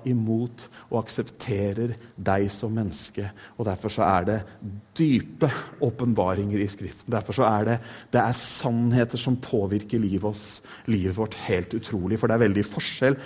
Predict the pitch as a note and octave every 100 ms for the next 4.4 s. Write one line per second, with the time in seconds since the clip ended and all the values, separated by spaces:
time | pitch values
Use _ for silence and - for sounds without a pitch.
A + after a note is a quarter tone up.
0 | - - A2 A#2+ G#2+ F2 F2 A2+ G#2+ G2+
1 | G2+ G#2+ A2 - - G#2 G2 G2 - A2
2 | G2+ F#2+ - - - - - _ _ _
3 | _ _ _ F#2+ F#2+ E2+ F2+ - B2+ -
4 | C3+ B2+ D3